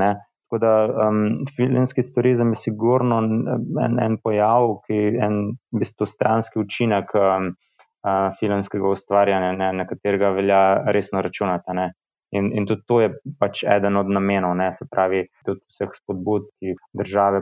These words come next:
ponujajo, ne, v bistvu poleg, poleg tega čez koprodukcijskega sodelovanja, ne, v bistvu in oglaševanja države, v bistvu predvsem povečati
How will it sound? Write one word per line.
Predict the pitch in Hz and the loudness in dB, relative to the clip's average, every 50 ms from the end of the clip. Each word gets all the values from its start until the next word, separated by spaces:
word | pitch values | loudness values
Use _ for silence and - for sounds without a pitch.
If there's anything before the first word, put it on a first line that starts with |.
| 95 | -4
ponujajo, | - 98 95 98 98 92 90 87 85 85 87 | -6 -4 -2 -2 0 0 0 0 -2 -2 -4
ne, | 87 87 | -4 -6
v | 85 | -6
bistvu | 87 - - _ - 92 92 90 90 90 90 - | -10 -12 -16 _ -8 -4 -2 -2 -2 -2 -4 -4
poleg, | - 98 95 95 92 92 - _ _ _ _ _ _ _ _ _ | -4 -2 -2 -2 -4 -6 -10 _ _ _ _ _ _ _ _ _
poleg | - 101 101 101 - - | -2 -2 -2 -2 -2 -2
tega | 113 104 101 98 95 95 90 - - 147 135 139 - | 0 2 2 2 2 0 -2 -6 -12 -14 -14 -14 -8
čez | - 107 98 - - | -6 -6 -6 -6 -8
koprodukcijskega | - - 110 - - - 104 104 107 101 - - 104 - - - 101 98 98 | -4 -4 -4 -2 -2 -2 -2 -2 -2 -4 -4 -6 -8 -6 -4 -4 -2 -2 -2
sodelovanja, | 95 - - 92 98 95 98 95 95 98 98 101 101 104 104 101 95 95 95 | -4 -8 -6 -4 -2 0 0 2 2 2 2 2 0 0 0 2 2 2 0
ne, | 95 92 92 95 92 | 0 -2 -2 -2 -4
v | 90 | -4
bistvu | 92 - - _ - 95 92 92 92 92 98 170 - 101 | -8 -10 -12 _ -4 -2 0 0 0 -2 -4 -6 -8 -6
in | 98 95 | -6 -6
oglaševanja | 92 95 90 - - 101 92 95 95 95 95 95 92 | -6 -6 -8 -4 -4 -2 0 0 0 0 0 -2 -4
države, | 92 92 95 95 92 92 92 | -2 0 0 2 2 2 0
v | 92 | -4
bistvu | 90 - - 101 98 95 - - - - - _ _ | -8 -8 -6 -6 -4 -4 -6 -10 -18 -20 -20 _ _
predvsem | - - - - 104 101 101 | -14 -14 -8 -4 -4 -4 -2
povečati | 101 101 92 101 101 98 - 98 92 | -2 -2 0 0 0 0 -2 -4 -4